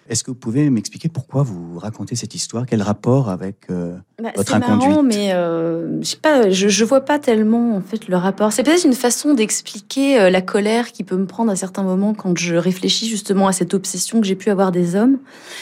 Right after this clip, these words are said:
Speaker 2: Parce que finalement, dans tout mon éveil affectif, sexuel, il y a aussi eu les Beatles, il y a aussi eu les Mamas and Papas.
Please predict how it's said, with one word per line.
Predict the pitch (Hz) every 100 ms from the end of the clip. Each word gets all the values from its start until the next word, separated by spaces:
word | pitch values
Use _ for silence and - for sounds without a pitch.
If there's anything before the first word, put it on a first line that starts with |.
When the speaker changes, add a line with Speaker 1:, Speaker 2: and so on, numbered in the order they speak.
| - - - - - - -
Speaker 2:
Parce | 240 -
que | 285
finalement, | - 269 247 262 262 302
dans | 262 214
tout | 208 - 247
mon | 254 233
éveil | 226 233 247
affectif, | 208 - 208 - - 247
sexuel, | - 220 208 - - 262
il | 247
y | 180
a |
aussi | 202 196 - 247 226
eu | 214 208 - -
les | 170
Beatles, | 165 165 - 170 175 175
il |
y |
a | 170
aussi | 180 -
eu | 214
les | 196
Mamas | 180 185 185 180
and | 170
Papas. | 175 180 175